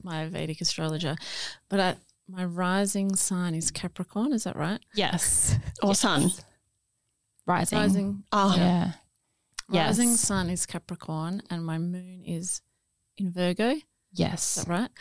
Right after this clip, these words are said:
Speaker 2: Yep. So good. And
Speaker 1: Yeah.
Speaker 2: your sun is in Aquarius.
Speaker 1: In Aquarius, yeah.
Speaker 3: Oh.
Speaker 2: Yeah. It's a
Speaker 1: Mm.
Speaker 2: beautiful combo.
Speaker 3: Interesting.
Speaker 2: I know your chart really well.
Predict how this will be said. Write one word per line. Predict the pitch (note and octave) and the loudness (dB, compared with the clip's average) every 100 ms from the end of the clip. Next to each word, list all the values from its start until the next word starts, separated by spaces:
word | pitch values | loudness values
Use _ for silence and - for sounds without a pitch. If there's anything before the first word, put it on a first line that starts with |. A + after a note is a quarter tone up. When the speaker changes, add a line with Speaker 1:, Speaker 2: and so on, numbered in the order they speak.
| - | 2
Speaker 2:
Yep. | F3+ - - - - _ _ _ | 2 2 -2 -16 -20 _ _ _
So | - - G#3 G#3 | -4 2 4 4
good. | F3+ E3+ A#3+ - _ _ _ G3 | 4 4 2 -4 _ _ _ 2
And | G3 | 4
Speaker 1:
Yeah. | |
Speaker 2:
your | F#3+ | 6
sun | - F3 F3 | 4 6 6
is | F3+ F3 | 6 6
in | E3+ | 6
Aquarius. | - D3+ D3 - G#3 - - | 6 4 4 2 2 2 2
Speaker 1:
In | G3 | 2
Aquarius, | G3 E3 D3+ - - | -2 -4 -4 -6 -6
yeah. | - | 2
Speaker 3:
Oh. | G#3+ D#4+ B4 A4+ A#3 F3+ D3 C#3 C#3 C#3 - B3 | 4 6 8 8 8 8 6 6 4 2 0 -10
Speaker 2:
Yeah. | - F#3 F#3 F#3+ F#3 E3 D#3 - E3+ - | -8 0 2 4 4 4 2 0 -4 -2
It's | G3 - | -2 2
a | F3+ | 2
Speaker 1:
Mm. | A3 | 4
Speaker 2:
beautiful | F#3 A3 F#3+ E3+ | 6 4 4 0
combo. | - D#3+ D#3+ C#3+ - | 4 4 6 4 2
Speaker 3:
Interesting. | G3+ G3 D4 - C#4+ - - - - - _ - | 2 6 4 6 4 2 0 0 0 -2 _ 0
Speaker 2:
I | F#3 | 6
know | F#3 F3 | 8 8
your | F3 E3+ | 6 6
chart | - D#3+ D3 - | 4 2 2 2
really | E3+ E3 D3+ | 4 6 6
well. | D3 C#3 - - F#3+ | 6 4 4 2 0